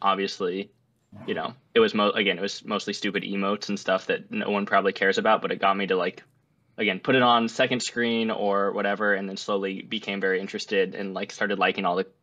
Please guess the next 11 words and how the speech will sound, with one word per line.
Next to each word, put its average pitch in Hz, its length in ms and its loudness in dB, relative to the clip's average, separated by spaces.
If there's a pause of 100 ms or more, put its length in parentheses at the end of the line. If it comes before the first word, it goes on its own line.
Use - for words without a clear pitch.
(160)
the - 140 -2
casters 117 600 2
and 95 260 -8
interested 104 320 -8
in 98 40 -8
all 95 80 -2
the 98 60 -2
players 101 320 -4
and 98 100 -8
stuff. 98 240 -4
So - 240 -12